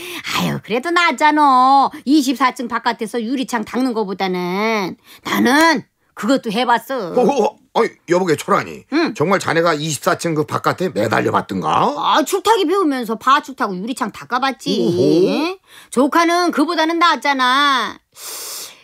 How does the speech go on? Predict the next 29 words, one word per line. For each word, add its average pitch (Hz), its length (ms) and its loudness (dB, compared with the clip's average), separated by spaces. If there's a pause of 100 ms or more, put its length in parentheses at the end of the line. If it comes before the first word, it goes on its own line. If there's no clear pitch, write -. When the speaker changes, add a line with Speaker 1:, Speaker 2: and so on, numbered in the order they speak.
(140)
Speaker 1:
에이, 392 760 0
개천에서 285 680 -2
욕 302 180 -2
나오는 247 300 0
게 254 100 0
아니라 240 380 0 (340)
길바닥에서 233 600 -4
그냥 247 160 -2
호랑이가 226 540 2
나오겠네. 202 680 -2
Speaker 2:
아, 151 320 2
뭐, 85 400 -10
내 139 200 0
조카 156 360 -2
안 180 120 -2
겪겠지? - 920 -6
응? 247 260 -2
응? 240 180 -6 (280)
지금이야 147 440 0
알바로 127 300 0
버티지만 120 640 -4 (160)
그 170 140 2 (240)
호랑이 208 320 4
같이 196 340 -4
설게야. 196 640 0
Speaker 1:
음, 330 600 -2 (500)
길바닥 339 420 0
호랑이 349 320 -2
조카 339 220 0